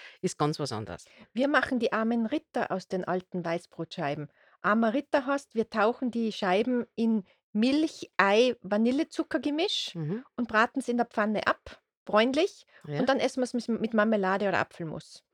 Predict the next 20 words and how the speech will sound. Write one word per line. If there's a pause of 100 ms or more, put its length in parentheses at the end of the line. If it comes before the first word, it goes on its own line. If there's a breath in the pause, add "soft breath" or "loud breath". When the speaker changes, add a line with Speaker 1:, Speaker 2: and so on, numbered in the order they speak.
(380 loud breath)
Speaker 1:
So
was
Ähnliches
kenne
ich
von
der
Schweiz
noch.
Ich
habe
mal
in
der
Schweiz
gearbeitet. (400 loud breath)
Da
ist
die
Käseschnitte,